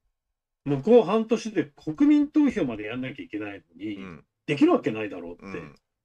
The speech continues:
Speaker 1: それなのに、「やります、やります」って言って、
Speaker 2: うん。
Speaker 1: まあ、変な話さ、身内を騙してたわけだよ。
Speaker 2: うん。
Speaker 1: 主派をね。
Speaker 2: うん。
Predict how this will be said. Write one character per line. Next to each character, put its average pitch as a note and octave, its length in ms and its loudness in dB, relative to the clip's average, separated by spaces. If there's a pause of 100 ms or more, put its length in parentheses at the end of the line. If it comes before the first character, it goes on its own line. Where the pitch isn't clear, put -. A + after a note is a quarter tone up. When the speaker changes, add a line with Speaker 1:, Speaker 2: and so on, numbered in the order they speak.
(760)
Speaker 1:
そ - 220 -10
れ C4+ 120 6
な D#4+ 140 6
の A3+ 160 4
に、 G2+ 400 -8 (420)
「や - 180 -8
り F3 80 -2
ま A#3+ 140 4
す、 D#3+ 160 -8
や F#2+ 100 -8
り A2 100 -8
ま C3+ 140 -8
す」 - 220 -18
っ F2+ 160 -16
て - 80 -12
言 F2+ 140 -18
っ - 20 -20
て、 - 480 -14 (440)
Speaker 2:
う F#3 40 -8
ん。 - 20 4
Speaker 1:
ま G#3 120 4
あ、 - 60 -4
変 A3 180 4
な A#3+ 80 4
話 A#2 340 -6
さ、 C3 380 -4 (300)
身 D3+ 200 2
内 G#3 220 -2
を G#3 80 0
騙 E3+ 260 2
し A#3 80 -4
て B3 100 -2
た A#2+ 120 -4
わ A#2+ 120 -6
け B2+ 100 -6
だ G#2 120 -10
よ。 - 100 -18 (180)
Speaker 2:
う G2 60 -16
ん。 F2+ 260 -14 (240)
Speaker 1:
主 - 160 -6
派 A#2 240 -2
を A2 100 -2
ね。 D3+ 300 -4
Speaker 2:
う G2+ 60 -18
ん。 F2 220 -18